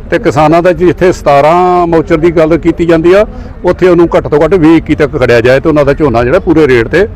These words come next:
ਉਹਨਾਂ ਨੂੰ ਸਹੀ ਰੇਟ ਦਿੱਤਾ ਜਾਵੇ। ਇਸੇ ਜਿਹੜਾ, ਜਿਹੜੇ ਦਾਣੇ ਬਦਰੰਗ ਹੋ ਗਏ ਆ,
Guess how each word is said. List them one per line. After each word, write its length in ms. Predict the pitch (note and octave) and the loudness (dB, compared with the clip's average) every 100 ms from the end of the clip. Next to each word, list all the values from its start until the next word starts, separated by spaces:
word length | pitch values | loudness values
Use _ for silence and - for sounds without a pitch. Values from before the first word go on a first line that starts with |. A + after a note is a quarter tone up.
| - - - - | -14 -14 -12 -2
ਉਹਨਾਂ 180 | E3+ F3 | 0 0
ਨੂੰ 60 | |
ਸਹੀ 260 | - D3 C3+ | 0 0 2
ਰੇਟ 200 | D3 A#2 | 2 0
ਦਿੱਤਾ 260 | A2+ A2 G#2+ | -2 -2 0
ਜਾਵੇ। 260 | G#2 F#2+ - - - - | 0 -2 -6 -12 -6 -2
ਇਸੇ 240 | A3 B3+ A#3+ | 0 0 2
ਜਿਹੜਾ, 320 | A3+ A3+ A3+ | 2 2 0
ਜਿਹੜੇ 360 | F#3+ G#3+ A3 G#3+ - - - - - | 2 2 4 2 -2 -10 -12 -10 -2
ਦਾਣੇ 280 | D3 D#3+ A3 | 0 2 0
ਬਦਰੰਗ 380 | G3+ F#3 D#3 D3+ | 0 0 2 2
ਹੋ 120 | C#3+ | 2
ਗਏ 140 | A2 | 0
ਆ, 120 | G2 | 0